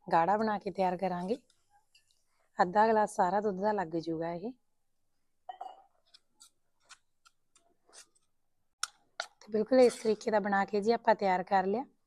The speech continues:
ਜਿਹੜਾ ਦੁੱਧ ਸੀਗਾ ਨਾ, ਉਹ ਸਾਰਾ ਸੋਖ ਲਿਆ ਬ੍ਰੈਡਾਂ ਨੇ ਇਸ ਤਰੀਕੇ ਨਾਲ। ਫਿਰ ਵੀ ਇਹ ਇੰਨਾ ਕੁ ਗਾੜਾ ਬਣਿਆ, ਪਰ ਆਪਾਂ ਅੱਧਾ ਗਲਾਸ ਹੀ ਦੁੱਧ ਦਾ ਐਡ ਕਰਾਂਗੇ।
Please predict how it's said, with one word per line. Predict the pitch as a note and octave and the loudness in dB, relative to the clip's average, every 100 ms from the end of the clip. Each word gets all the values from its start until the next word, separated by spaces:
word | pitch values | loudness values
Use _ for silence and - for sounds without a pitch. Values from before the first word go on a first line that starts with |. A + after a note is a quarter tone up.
| _ _ - - | _ _ -10 -2
ਜਿਹੜਾ | G#3 G#3+ | 2 2
ਦੁੱਧ | G#3 G3+ | 2 0
ਸੀਗਾ | A3+ A#3 A#3+ | 2 2 4
ਨਾ, | B3 | 2
ਉਹ | |
ਸਾਰਾ | A#3+ G3+ G#3 | 4 4 4
ਸੋਖ | A#3 G#3 F3+ | 2 0 0
ਲਿਆ | F3+ F3 | 0 -2
ਬ੍ਰੈਡਾਂ | F3+ F#3 F3+ F#3 | -2 -4 -2 -4
ਨੇ | F#3 | -6
ਇਸ | - | -8
ਤਰੀਕੇ | F#3+ F#3+ - F#3+ | -6 -6 -6 -4
ਨਾਲ। | F#3+ B3 - _ _ _ _ _ _ _ _ _ _ _ _ _ | -4 -4 -10 _ _ _ _ _ _ _ _ _ _ _ _ _
ਫਿਰ | - G3+ | -2 0
ਵੀ | G#3+ A#3+ | 2 4
ਇਹ | A3+ | 4
ਇੰਨਾ | G3+ G3 F#3 | 2 0 -4
ਕੁ | G3 | 0
ਗਾੜਾ | F#3+ G3+ | 2 2
ਬਣਿਆ, | G#3+ F3+ F#3 | 2 -2 -2
ਪਰ | G3+ | -4
ਆਪਾਂ | G3+ G3+ | 0 -2
ਅੱਧਾ | G3 B3 | 0 2
ਗਲਾਸ | A#3 G#3+ A3+ | 2 0 -2
ਹੀ | |
ਦੁੱਧ | G#3+ F#3+ | -6 -2
ਦਾ | A#3 | 0
ਐਡ | G#3+ | 0
ਕਰਾਂਗੇ। | G3 F3+ E3+ F3 | 0 -4 -2 -4